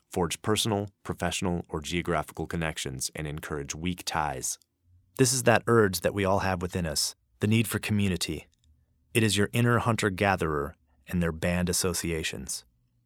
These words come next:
An impulse redirected for a reality supplanted. We spread ourselves widely. We feel that having information about others is as good as having actual relationships with them.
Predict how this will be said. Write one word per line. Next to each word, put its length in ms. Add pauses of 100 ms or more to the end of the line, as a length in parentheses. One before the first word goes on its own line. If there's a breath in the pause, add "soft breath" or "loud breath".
(100)
An 80
impulse 420
redirected 800 (180)
for 240
a 60
reality 540
supplanted. 640 (1200)
We 120
spread 300
ourselves 400
widely. 580 (640)
We 100
feel 220
that 160
having 320
information 520
about 260
others 340
is 120
as 140
good 180
as 120
having 280
actual 380
relationships 640
with 120
them. 260